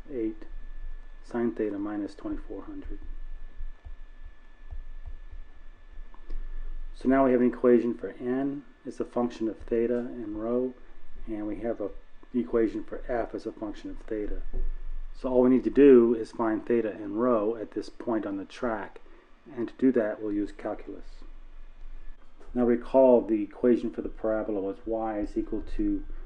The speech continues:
twenty times quantity one minus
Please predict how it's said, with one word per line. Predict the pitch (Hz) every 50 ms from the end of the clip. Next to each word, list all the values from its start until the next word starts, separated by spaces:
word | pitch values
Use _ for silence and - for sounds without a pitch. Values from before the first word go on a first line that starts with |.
| - - - - - - - -
twenty | - - - 120 113 110 110 104
times | - - 110 101 - - -
quantity | - - 113 110 110 104 101 104 101 101
one | 117 120 120 117 117 117 113 110 107 107 104 - -
minus | - 311 302 101 - - 294 - - - -